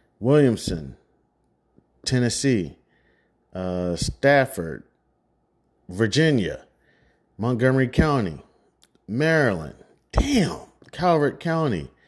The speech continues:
Maryland. Prince William County, Virginia. All right, I'm gonna stop there. Goodness. So, if I was able to get the opportunity, uh,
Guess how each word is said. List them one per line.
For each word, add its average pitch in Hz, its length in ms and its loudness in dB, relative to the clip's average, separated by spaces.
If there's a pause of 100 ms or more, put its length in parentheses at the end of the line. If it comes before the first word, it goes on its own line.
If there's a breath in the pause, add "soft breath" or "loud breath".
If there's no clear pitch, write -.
(340 soft breath)
Maryland. 120 680 2 (340)
Prince 135 340 -6
William 156 400 2
County, 85 480 -6 (1400)
Virginia. 120 720 0 (1200)
All 101 160 2
right, 76 180 -4 (100)
I'm 131 100 0
gonna 147 100 2
stop 107 460 -2
there. 107 520 0 (320)
Goodness. 151 800 -4 (1300 soft breath)
So, 208 520 4 (640 loud breath)
if 127 100 -2
I 185 120 4
was 175 120 6
able 165 180 6
to 147 60 2
get 139 140 2
the 117 100 6
opportunity, 107 760 0 (260)
uh, 101 280 0